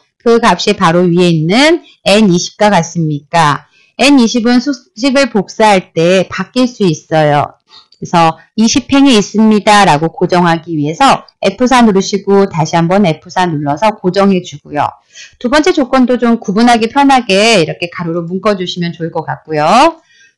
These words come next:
두 가지 조건에 만족한 데이터를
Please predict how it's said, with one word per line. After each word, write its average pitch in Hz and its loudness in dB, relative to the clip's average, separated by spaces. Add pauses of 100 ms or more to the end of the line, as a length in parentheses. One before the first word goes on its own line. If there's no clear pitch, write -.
두 254 -2
가지 294 2
조건에 233 0
만족한 185 0
데이터를 170 0